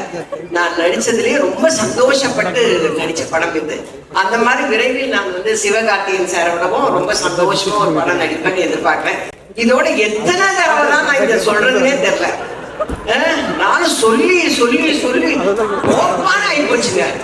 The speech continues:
எனக்கு உண்மையிலேயே. இப்படியா, இப்படியா சான்ஸ் கேட்கறது? இல்லைன்னா நான் போய் அவங்க ப்ரொடக்ஷன்லயாவது வேலை செய்ய போறேன் நான்.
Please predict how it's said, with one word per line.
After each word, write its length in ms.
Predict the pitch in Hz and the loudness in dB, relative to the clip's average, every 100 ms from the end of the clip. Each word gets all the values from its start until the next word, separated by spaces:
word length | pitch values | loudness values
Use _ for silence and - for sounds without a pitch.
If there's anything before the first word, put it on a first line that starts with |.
| - | -4
எனக்கு 400 | 175 202 226 165 | -2 0 -2 -2
உண்மையிலேயே. 560 | 269 311 330 302 240 220 254 415 - - - | 0 2 2 2 0 0 0 2 2 0 0
இப்படியா, 400 | - 359 403 403 - - - 294 269 - - - - - - 494 - - - - 466 - 311 - - - - 807 784 807 762 762 784 762 719 679 622 571 - 370 349 - | 0 0 0 0 0 0 0 0 -2 -2 -2 0 0 -2 0 0 0 0 0 0 0 0 0 -2 -2 -2 -2 -2 -2 -2 -2 0 -2 -2 -2 -2 -2 -2 -4 -4 -4 -4
இப்படியா 400 | 294 - 392 403 381 | -4 0 0 2 0
சான்ஸ் 400 | 349 339 339 311 | 0 0 0 0
கேட்கறது? 440 | 320 294 294 285 | 0 2 0 0
இல்லைன்னா 240 | 285 294 349 | 0 0 0
நான் 240 | 302 269 | 0 0
போய் 120 | 294 | 0
அவங்க 200 | 294 269 | 0 0
ப்ரொடக்ஷன்லயாவது 760 | 226 233 254 - 320 262 269 277 | 0 0 -2 0 0 0 2 2
வேலை 220 | 220 196 | 2 0
செய்ய 180 | 202 170 - | 0 -4 -4
போறேன் 200 | 175 165 | -4 -4
நான். 200 | 156 | -6